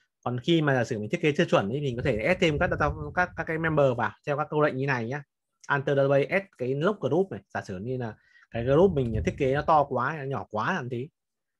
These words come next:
Thì mình có thể xóa cái log group đi, mình add mới vào. Đấy nhá. Hoặc là member của mình chỉ có một member, mình thêm member nữa. Còn nếu mà A D M thì nó như này. A D M thì cái cú pháp nó như này.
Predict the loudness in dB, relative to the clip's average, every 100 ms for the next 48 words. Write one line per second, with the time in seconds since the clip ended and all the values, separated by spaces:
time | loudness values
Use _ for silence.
0 | _ _ _ -8 -6 -4 -4 -2 -2 -2
1 | 0 0 2 2 2 0 0 -2 0 -2
2 | -4 -6 -8 -8 -4 -2 0 -2 -4 _
3 | _ -12 -8 -8 -12 _ _ -12 -8 -2
4 | 0 2 2 0 -4 -6 -2 0 0 -2
5 | -2 -2 -4 -2 0 -2 -2 -4 -6 -8
6 | -12 -16 -20 -20 -20 -20 -20 -14 -8 -4
7 | -2 -2 0 2 2 0 -4 -4 -4 -6
8 | _ _ _ -8 -6 -6 -8 -10 -16 _
9 | -6 -4 -4 -4 -8 -10